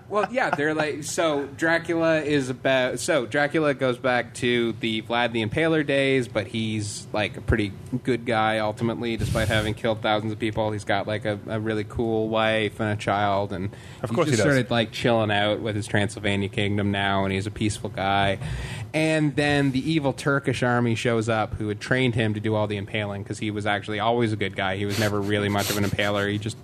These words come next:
Speaker 1: proved to be really good at it, and then finally got out.
Speaker 2: <laughs>
Speaker 1: And then, so the Turkish army shows up,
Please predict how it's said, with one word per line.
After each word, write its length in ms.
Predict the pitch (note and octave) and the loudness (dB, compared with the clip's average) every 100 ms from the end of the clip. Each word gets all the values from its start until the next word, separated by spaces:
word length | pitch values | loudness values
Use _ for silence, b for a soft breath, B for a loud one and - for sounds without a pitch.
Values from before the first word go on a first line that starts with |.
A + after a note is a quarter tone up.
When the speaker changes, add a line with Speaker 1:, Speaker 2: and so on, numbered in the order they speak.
| - | -6
Speaker 1:
proved 200 | - C3+ | -2 0
to 60 | B2+ | 0
be 100 | B2 | 0
really 300 | B2 C3+ B2+ | 2 2 2
good 200 | B2 A#2 | 2 2
at 220 | A2+ G#2+ | 2 2
it, 120 | G#2+ | 2
and 100 | - | 0
then 140 | A2+ - | 0 2
finally 300 | A2+ G#2+ G#4+ | 2 2 0
got 220 | - A4 | 0 0
out. 200 | - G#4 - | 0 -2 -2
Speaker 2:
<laughs> 140 | - B B B - | -4 B B B -4
Speaker 1:
And 300 | C3+ C3 C3 | 0 2 2
then, 260 | C3 B2+ B2 | 2 2 0
so 140 | C3+ | 0
the 120 | A#2+ | -2
Turkish 260 | A#2 F3+ D#3 | -2 -2 2
army 240 | D3+ C#3+ | 2 2
shows 300 | C3 C3+ C3 | 0 -2 0
up, 240 | C3 B2+ | 2 0